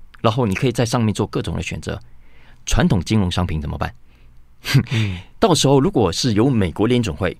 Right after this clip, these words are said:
Speaker 1: 美国央行发行的这个数位货币，
Speaker 2: 嗯。
Speaker 1: 我告诉你，它就是全世界，它不只是 safe，不只是安全，而是 ultra safe，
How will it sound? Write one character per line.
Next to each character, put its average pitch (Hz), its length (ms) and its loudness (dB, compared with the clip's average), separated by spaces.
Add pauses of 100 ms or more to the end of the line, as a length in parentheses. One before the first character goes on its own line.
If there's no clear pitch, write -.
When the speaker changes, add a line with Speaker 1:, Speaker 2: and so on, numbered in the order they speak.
Speaker 1:
美 110 160 0
国 110 160 0
央 135 140 0
行 101 160 -6
发 143 240 -4
行 151 260 -4
的 139 200 -10
这 113 100 2
个 101 140 -6
数 - 160 -2
位 76 100 -4
货 82 160 -8
币， - 120 -6
Speaker 2:
嗯。 - 40 -2
Speaker 1:
我 107 40 -2
告 147 140 2
诉 120 140 -2
你， - 60 -6 (120)
它 151 120 -6
就 147 160 -2
是 123 120 -4
全 113 240 -2
世 - 160 0
界， - 180 -2 (420)
它 - 120 -4
不 - 160 0
只 92 100 -6
是 101 140 -2
safe， 87 400 -2 (140)
不 95 100 -2
只 87 120 -6
是 - 180 -8
安 113 160 2
全， 82 200 -6 (380)
而 165 80 2
是 160 220 -4
ultra 175 420 2
safe， - 380 0